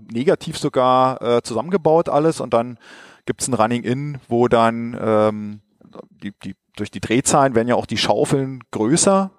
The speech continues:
ja, das gibt ja einen Fliehkrafteffekt und, äh, da läuft das dann ein und das ist, ja, mehr oder weniger auf Null, Zehntel Millimeter Bereich, ähm, äh, sind da die Spaltmaße. Also schon sehr, sehr eng,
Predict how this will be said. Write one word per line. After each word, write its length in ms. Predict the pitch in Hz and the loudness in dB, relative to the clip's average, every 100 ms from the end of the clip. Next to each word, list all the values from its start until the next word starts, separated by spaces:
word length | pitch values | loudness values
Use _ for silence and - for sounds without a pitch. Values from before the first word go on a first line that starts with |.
| _ | _
ja, 140 | - 143 | -4 -4
das 140 | 110 | -4
gibt 160 | - - | -2 0
ja 80 | 113 | 0
einen 100 | 104 | 0
Fliehkrafteffekt 800 | - - 160 - - 143 - - - - - - - _ - | -8 -2 -2 -2 0 -2 -2 -16 -20 -18 -18 -20 -20 _ 0
und, 540 | 117 117 107 110 - | 2 2 0 -12 -4
äh, 400 | 107 110 107 107 - | 0 2 2 0 0
da 100 | 110 | 0
läuft 280 | 110 127 | 0 0
das 140 | 143 - | 0 0
dann 140 | 123 | -2
ein 300 | - 110 160 | 0 2 2
und 120 | 135 | -2
das 80 | 107 | -4
ist, 240 | 127 - - 107 | -6 -8 -12 -2
ja, 160 | 113 | 0
mehr 260 | 110 113 123 | 0 2 2
oder 140 | 127 | 2
weniger 300 | 113 135 127 | 0 -2 -2
auf 160 | 120 - | -2 -6
Null, 560 | 131 165 208 202 185 - _ _ _ _ _ _ _ - | 2 4 4 4 0 -4 _ _ _ _ _ _ _ -10
Zehntel 380 | - 139 156 151 | -2 0 2 2
Millimeter 560 | 143 139 117 131 165 | 2 0 0 2 2
Bereich, 640 | 135 110 110 117 127 123 - | 2 2 2 2 2 -2 0
ähm, 600 | 127 123 123 120 120 117 | 2 4 4 0 -14 -14
äh, 240 | - 107 110 | -10 -8 -6
sind 200 | 113 120 | -8 -2
da 140 | 107 | -2
die 80 | 117 | -2
Spaltmaße. 600 | - 107 110 104 95 - | -4 -2 -4 -6 -8 -8
Also 200 | - 107 | -8 -8
schon 260 | 113 139 123 | -4 -4 -4
sehr, 340 | 98 117 139 | -2 2 4
sehr 280 | 123 123 117 | 4 2 2
eng, 260 | 143 185 | -2 -4